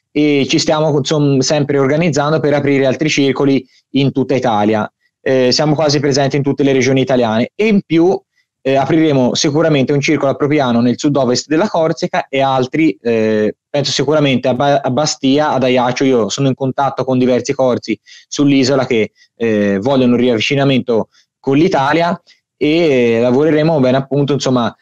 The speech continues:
eh, con scambi culturali, convegni, congressi, eh, letture di libri,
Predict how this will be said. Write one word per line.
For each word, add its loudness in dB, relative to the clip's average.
eh, 0
con 0
scambi 0
culturali, 2
convegni, 0
congressi, 0
eh, 2
letture 0
di 2
libri, 2